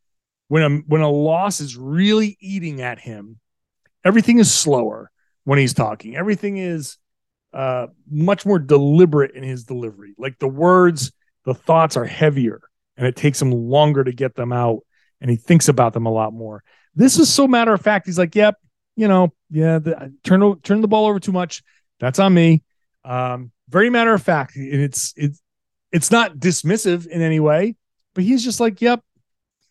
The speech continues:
this is what happened. This is what I, th-, this is what we did. My fault. Hand up. That's me." And you move on. And,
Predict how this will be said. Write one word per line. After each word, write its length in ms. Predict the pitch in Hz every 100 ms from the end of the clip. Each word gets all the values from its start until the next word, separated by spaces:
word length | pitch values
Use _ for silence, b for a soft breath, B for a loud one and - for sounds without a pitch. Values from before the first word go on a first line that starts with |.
| _ _
this 200 | 170 175
is 80 | 220
what 100 | 240
happened. 480 | 208 180 196 196 - _
This 200 | 127 135
is 60 | 170
what 160 | 170 190
I, 100 | 185
th-, 300 | - 151 143
this 160 | 143 151
is 80 | 160
what 140 | 175
we 80 | 185
did. 320 | 165 170 160 - _ _
My 180 | 113 156
fault. 440 | 170 165 156 151 - _ _ _
Hand 280 | 165 175 165
up. 220 | 156 - _ _
That's 240 | 143 151 156
me." 320 | 151 151 131 _ _ _
And 120 | - 135
you 80 |
move 180 | 143 139
on. 240 | 127 110 - _ _ _ _ _ _
And, 340 | 170 175 180